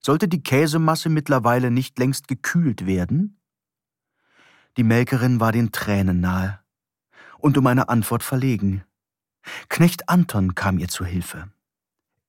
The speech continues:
„Interessant, Herr Gutsherr, dass Sie dieselbe Überlegung anstellen wie ich, ein einfacher Knecht.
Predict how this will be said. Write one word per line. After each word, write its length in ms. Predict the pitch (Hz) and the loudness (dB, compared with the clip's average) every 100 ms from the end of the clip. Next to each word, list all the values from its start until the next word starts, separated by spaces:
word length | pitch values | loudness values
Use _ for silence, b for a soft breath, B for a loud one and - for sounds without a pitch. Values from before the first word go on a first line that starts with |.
| _ | _
„Interessant, 720 | 135 151 151 196 202 127 - B B B | -4 -2 -2 0 2 0 -4 B B B
Herr 140 | - 117 | -2 0
Gutsherr, 560 | 120 110 - 117 120 B B B B - | 0 -2 0 2 2 B B B B -4
dass 140 | 143 | -2
Sie 120 | 160 | -2
dieselbe 460 | 143 139 139 196 170 | 0 2 2 2 2
Überlegung 600 | 131 117 110 120 123 120 | 0 2 4 2 2 0
anstellen 540 | - 120 - 135 135 | 0 -2 0 0 0
wie 140 | 135 - | 0 -2
ich, 260 | 170 - - | -2 -4 -2
ein 140 | 110 | -2
einfacher 480 | - 123 - 143 147 | 2 0 2 0 0
Knecht. 600 | 147 202 160 - - - | 0 0 0 -2 -14 -20